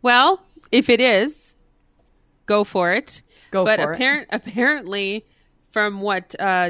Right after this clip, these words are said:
Speaker 1: John was mentioning this to me,
Speaker 2: Yeah.
Speaker 1: apparently <laughs> Kanye West's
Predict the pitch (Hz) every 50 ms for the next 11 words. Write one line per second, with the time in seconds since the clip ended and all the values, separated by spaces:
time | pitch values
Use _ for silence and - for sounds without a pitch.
0 | 170 170 - 208 202 202 214 214 214 202 180 190 185 175 170 - 190 180 175 175
1 | 170 175 - - - 196 175 170 165 165 170 214 285 - _ _ _ _ _ -
2 | - 185 165 - 196 - - 254 254 269 277 - - - - 226 - - - -
3 | _ 247 247 240 233 - - - 233 220 214 208 202 185 190 180 175 202 233 -
4 | - - -